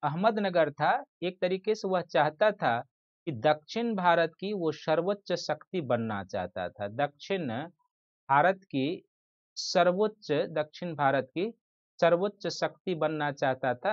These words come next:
अहमदनगर, सर्वोच्च शक्ति बनना चाहता था। इसलिए न केवल इसका बीजापुर से संघर्ष हो रहा था, बल्कि गोलकुंडा से भी संघर्ष हो रहा था, वो आगे आपको बताएंगे।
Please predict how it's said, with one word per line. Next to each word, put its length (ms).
अहमदनगर, 580
सर्वोच्च 560
शक्ति 680
बनना 320
चाहता 380
था। 140
इसलिए 340
न 200
केवल 320
इसका 240
बीजापुर 560
से 140
संघर्ष 420
हो 80
रहा 140
था, 180
बल्कि 260
गोलकुंडा 540
से 160
भी 100
संघर्ष 400
हो 40
रहा 100
था, 120
वो 140
आगे 260
आपको 260
बताएंगे। 480